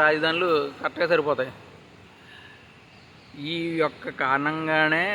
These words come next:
జగన్మోహన్ రెడ్డి గారు ఓడిపోయారు. మనం ఇప్పుడు సెంటర్ జైలు ఫ్రంట్ నుంచి వీడియో తీస్తున్నాం,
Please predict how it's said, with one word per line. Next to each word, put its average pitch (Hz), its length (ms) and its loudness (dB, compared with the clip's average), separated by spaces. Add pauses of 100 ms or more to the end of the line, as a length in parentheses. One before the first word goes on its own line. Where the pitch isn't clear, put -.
(520)
జగన్మోహన్ 156 500 -2
రెడ్డి 156 160 2
గారు 165 120 4 (160)
ఓడిపోయారు. 143 380 4 (140)
మనం 151 180 0
ఇప్పుడు 156 260 -4
సెంటర్ 147 280 -2
జైలు 165 340 4 (640)
ఫ్రంట్ 147 320 -4
నుంచి 165 220 -4
వీడియో 156 240 4
తీస్తున్నాం, 131 340 0